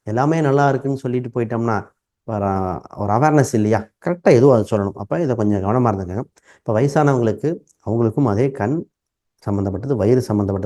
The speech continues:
பார்த்துக்கங்க. மத்தபடி வேற பெரிய பாதிப்பு இல்ல. ஒரு சிலருக்கு தான் நரம்பு, அந்த மாத்திரை மருந்துகள் பார்த்துக்கங்க. ரைட், அடுத்து பிளஸ் பாயிண்ட்டுக்கு வருவோம். சார், பூர்வீக ரீதியான சொத்துக்கள், பூர்வீக ஒரு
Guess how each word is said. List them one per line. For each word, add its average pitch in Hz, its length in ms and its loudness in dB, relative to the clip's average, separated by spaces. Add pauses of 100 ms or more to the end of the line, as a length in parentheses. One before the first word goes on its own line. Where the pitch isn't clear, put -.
பார்த்துக்கங்க. 101 500 -6 (480)
மத்தபடி 131 580 2
வேற 104 220 -2
பெரிய 110 220 2
பாதிப்பு 104 280 2
இல்ல. 123 120 0
ஒரு 120 120 2
சிலருக்கு 117 300 2
தான் 127 100 2
நரம்பு, 113 540 0
அந்த 104 200 -4
மாத்திரை 113 480 0
மருந்துகள் 110 380 -4
பார்த்துக்கங்க. 95 460 -8 (240)
ரைட், 98 220 -8 (320)
அடுத்து 110 300 0
பிளஸ் 107 220 2
பாயிண்ட்டுக்கு 107 220 0
வருவோம். 90 340 -4 (260)
சார், - 240 0
பூர்வீக 135 420 4
ரீதியான 107 320 2
சொத்துக்கள், 104 560 -2
பூர்வீக 120 360 2
ஒரு 107 380 2